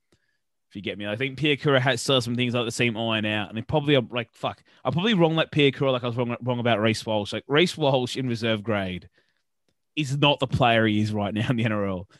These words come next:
He could, he didn't throw any of those fucking passes. He played selfish. It's a, did the guy just need to be challenged in first grade to just, like, start being a baller? Like, all that talent was there, but he wasn't playing this level in reserve grade. Maybe Piakura is the same. He'll just be better when he plays N R L. But, like,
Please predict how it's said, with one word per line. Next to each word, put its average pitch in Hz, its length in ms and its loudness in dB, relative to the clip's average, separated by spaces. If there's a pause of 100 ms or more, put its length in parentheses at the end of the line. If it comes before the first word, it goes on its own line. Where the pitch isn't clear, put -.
(100)
He 131 80 0
could, 202 200 2
he 180 100 2
didn't 196 120 -4
throw 208 80 0
any 214 120 2
of 208 40 2
those 180 100 2
fucking 165 340 0
passes. 127 500 0
He 127 80 0
played 147 320 0
selfish. 120 680 -6 (220)
It's 131 160 -6
a, 147 60 0
did 160 100 0
the 165 60 0
guy 165 180 6
just 196 100 2
need 165 100 8
to 170 60 6
be 156 100 2
challenged 135 520 4
in 131 100 2
first 123 340 2
grade 123 180 4
to 113 40 -4
just, 113 160 -2
like, 120 120 -6
start 117 320 0
being 120 160 2
a 117 60 2
baller? 117 500 2 (340)
Like, 123 140 -6
all 190 140 6
that 208 120 6
talent 151 280 4
was 120 120 0
there, 135 160 2
but 120 80 0
he 117 60 2
wasn't 143 280 0
playing 120 280 2
this 113 180 -2
level 107 240 -2
in 101 80 -6
reserve 101 320 -6
grade. 92 300 -10 (200)
Maybe 170 240 -2
Piakura 175 380 6
is 147 80 8
the 131 80 2
same. 120 420 2
He'll 117 140 6
just 110 80 0
be 120 80 2
better 113 300 -2
when 113 80 0
he 110 60 -2
plays 113 280 -4
N 107 80 -8
R 101 160 -6
L. 120 200 -4
But, 101 200 -12
like, 101 240 -10